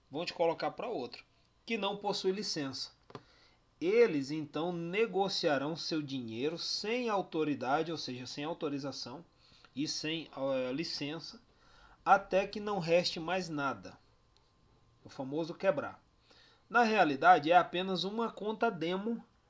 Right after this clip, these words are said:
e você não poderá sacar de qualquer maneira. Quer dizer, eles criam uma conta demo e você acha que é o teu saldo que está ali. E segundo o site aqui, pessoal,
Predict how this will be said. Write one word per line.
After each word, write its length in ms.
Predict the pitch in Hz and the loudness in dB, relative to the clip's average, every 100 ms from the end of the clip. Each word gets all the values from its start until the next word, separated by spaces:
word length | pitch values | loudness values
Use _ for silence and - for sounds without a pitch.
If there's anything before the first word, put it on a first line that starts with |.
| _ _ _ _ _ _ - _ - | _ _ _ _ _ _ -20 _ -6
e 100 | 180 | -2
você 420 | 185 185 - 190 | 2 2 0 -2
não 300 | 175 202 247 | 0 -2 -2
poderá 480 | - 190 170 165 170 | -2 2 4 6 4
sacar 360 | 180 - 135 | -2 -4 -4
de 80 | 143 | -4
qualquer 280 | 156 143 160 | -6 -4 -4
maneira. 420 | 180 170 117 117 - _ _ _ _ _ _ _ - | -6 -8 -10 -14 -20 _ _ _ _ _ _ _ -2
Quer 140 | 185 | -2
dizer, 280 | 165 147 147 | 0 -2 -2
eles 220 | 156 165 | -2 -4
criam 300 | - 160 170 | -4 -2 -2
uma 160 | 175 170 | -2 -6
conta 360 | - 160 156 175 | -8 -8 -4 -4
demo 340 | 175 202 196 | -4 -6 -8
e 40 | |
você 300 | 180 185 - | -8 -6 2
acha 360 | 170 156 - 170 - - - - _ - | 4 4 2 -4 -10 -20 -20 -20 _ -4
que 80 | |
é 40 | 160 | -4
o 60 | |
teu 240 | 160 190 180 | -2 -6 -6
saldo 440 | - 147 131 139 | -4 -2 -2 -2
que 120 | - | -8
está 320 | 147 - 175 175 | -8 -2 4 4
ali. 300 | 175 190 - | 4 -4 -12
E 100 | 180 | -8
segundo 580 | - 175 135 151 208 220 | -2 -2 -2 -8 -6 0
o 40 | |
site 480 | - 160 156 156 156 | 2 4 4 2 -4
aqui, 260 | 139 156 | -4 -6
pessoal, 480 | 160 147 - 117 110 | -4 -4 -4 -6 -10